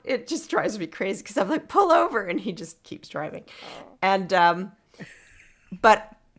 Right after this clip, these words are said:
Speaker 1: I remember the images. I remember there was a young man, he was tattooed, he was in, you know, an undersh-,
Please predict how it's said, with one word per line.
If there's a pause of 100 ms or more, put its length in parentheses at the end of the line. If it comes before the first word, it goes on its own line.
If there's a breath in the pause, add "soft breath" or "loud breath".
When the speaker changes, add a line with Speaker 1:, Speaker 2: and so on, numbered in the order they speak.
(140)
Speaker 1:
I
remember
the
images.
I
remember
there
was
a
young
man,
he
was
tattooed,
he
was
in,
you
know,
an
undersh-,